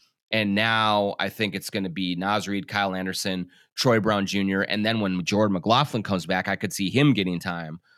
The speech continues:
over Shake Milton until he kind of finds a rhythm and, and, and, and feels it, feels himself out a little bit more. But, um, you know, uh, when you look at the bench in general,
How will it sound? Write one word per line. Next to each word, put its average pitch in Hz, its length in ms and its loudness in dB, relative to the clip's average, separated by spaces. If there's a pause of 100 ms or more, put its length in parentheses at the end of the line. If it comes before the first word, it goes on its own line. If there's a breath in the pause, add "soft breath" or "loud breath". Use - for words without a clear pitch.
(180)
over 107 220 0
Shake 104 320 0
Milton 92 520 -4 (260)
until 117 400 2
he 113 160 0
kind 110 260 0
of 95 100 -4
finds 104 380 0
a 98 80 -2
rhythm 95 580 0 (340 soft breath)
and, 98 240 -2
and, 104 200 -2
and, 98 260 -2
and 98 180 -4
feels 107 320 0
it, - 80 -10 (100)
feels 113 400 0
himself 95 420 -2
out 101 220 2
a 90 60 -4
little 85 160 -4
bit 82 180 -8
more. 82 380 -6
But, 101 220 0 (500 soft breath)
um, 90 560 0 (760)
you 117 140 2
know, 101 440 0
uh, 85 340 -2
when 120 200 2
you 110 140 2
look 131 200 0
at 147 140 0
the 117 60 2
bench 113 400 0
in 104 120 -2
general, 92 760 -2